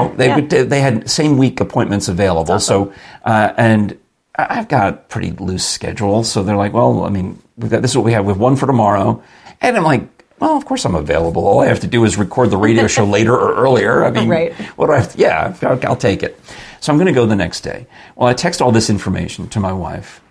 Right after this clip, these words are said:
Speaker 1: and I get the text back from her, "Did you pick her because she's pretty?" <laughs>
Speaker 2: You're like,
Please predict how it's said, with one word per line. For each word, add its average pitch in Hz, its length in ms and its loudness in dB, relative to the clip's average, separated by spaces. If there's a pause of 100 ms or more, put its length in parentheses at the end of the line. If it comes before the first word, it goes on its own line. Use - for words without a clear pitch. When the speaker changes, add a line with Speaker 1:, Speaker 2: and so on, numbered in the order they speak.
(200)
Speaker 1:
and 113 100 0
I - 20 2
get 123 200 -2
the 110 60 -14
text - 300 -4
back 101 180 -2
from 110 140 -4
her, 101 160 -6 (640)
"Did 104 160 -2
you 101 80 -4
pick - 220 -8
her 101 80 -4
because - 260 -8
she's - 220 -10
pretty?" - 440 -6 (220)
<laughs> - 40 -2 (2250)
Speaker 2:
You're 202 100 -4
like, 175 240 2